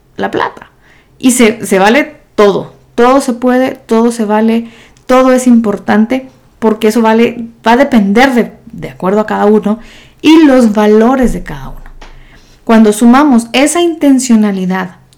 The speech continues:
tener realmente una intención clara para actuar, que eso es lo que ahora muchos, que yo no estoy en contra para nada del tema de la manifestación, pero creo que es un tema distinto. De hecho, te puedo decir que la practico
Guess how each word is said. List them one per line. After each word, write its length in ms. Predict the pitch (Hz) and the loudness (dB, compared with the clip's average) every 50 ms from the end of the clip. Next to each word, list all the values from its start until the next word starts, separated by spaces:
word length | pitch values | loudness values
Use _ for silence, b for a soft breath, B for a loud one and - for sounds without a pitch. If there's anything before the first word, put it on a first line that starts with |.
| _ _ _ | _ _ _
tener 460 | - 202 202 208 208 226 262 285 294 | -2 0 0 2 2 2 0 0 -2
realmente 600 | 294 302 285 285 277 269 262 277 285 277 - 262 247 | -2 -2 0 0 0 0 0 0 -2 -2 -2 0 0
una 280 | 240 247 262 269 277 | 2 2 2 2 2
intención 840 | 277 269 262 - - 208 214 214 220 - - - 262 277 285 294 277 | 2 0 0 -2 0 0 2 2 0 -2 -2 -2 0 0 0 -2 -4
clara 600 | 277 - - 233 226 233 247 254 254 226 208 - | -6 -2 0 2 2 4 4 4 2 0 -2 -2
para 220 | - 196 185 185 | -6 -6 -6 -6
actuar, 640 | 190 185 - - _ - 240 220 202 190 185 214 - b b b b b b b b b b b b b b _ | -8 -12 -16 -20 _ -2 0 0 2 0 -2 -6 -10 b b b b b b b b b b b b b b _
que 140 | - 202 196 | -2 0 0
eso 160 | 196 196 247 | 0 0 0
es 60 | 240 233 | 0 2
lo 160 | 240 233 233 | 0 0 0
que 120 | 208 185 180 | -4 -6 -4
ahora 380 | - 180 180 180 190 208 220 220 | -4 -2 -2 0 0 2 4 4
muchos, 580 | 233 240 254 262 233 - - 208 214 - - b b b b b b b _ _ | 4 4 4 2 0 0 -2 -2 -4 -4 -10 b b b b b b b _ _
que 140 | - - _ _ _ _ _ | -20 -20 _ _ _ _ _
yo 140 | 196 196 220 | -2 0 0
no 40 | 226 | 0
estoy 240 | 226 - 226 233 - | 2 2 0 2 2
en 100 | 214 208 | 0 0
contra 520 | 202 208 202 202 - 226 - 233 - - | 0 -2 -2 -2 -2 -4 -6 -6 -4 -2
para 260 | 240 226 208 208 202 | 0 2 2 2 4
nada 640 | 214 226 240 240 233 208 202 220 262 277 - - _ _ | 4 4 6 4 4 2 2 0 -2 -4 -8 -14 _ _
del 180 | 226 190 180 180 | -8 -8 -8 -6
tema 360 | - 185 190 190 196 208 220 | -8 -8 -8 -6 -8 -8 -8
de 120 | 214 202 | -6 -8
la 80 | 190 196 | -6 -6
manifestación, 720 | 196 196 190 185 185 185 180 - 180 180 - 262 302 302 | -6 -8 -8 -8 -10 -10 -10 -10 -10 -6 -2 -2 -2 0
pero 160 | 302 226 202 190 | -2 -4 -6 -4
creo 160 | - 196 190 | -4 -6 -4
que 80 | - | -4
es 120 | 226 - - | -8 -6 -6
un 80 | 202 202 | -6 -6
tema 240 | - 196 190 190 185 | -4 -6 -6 -6 -6
distinto. 640 | 180 185 185 - - - 254 233 220 233 240 247 254 B B B B B B _ | -6 -8 -8 -8 -2 2 2 2 2 0 -2 -8 -8 B B B B B B _
De 100 | 185 180 | -10 -8
hecho, 280 | 180 - 196 202 - - | -6 -6 -8 -8 -6 -8
te 100 | 196 180 | -10 -8
puedo 220 | 180 - 190 190 | -6 -6 -2 -2
decir 140 | 202 190 190 | -2 -2 -2
que 80 | 208 | -6
la 240 | 196 190 190 180 180 | -4 -2 -4 -4 -4
practico 680 | - 175 170 - _ 330 311 226 - 226 240 233 - - | -6 -12 -12 -4 _ 0 0 0 0 -2 -4 -4 -4 -18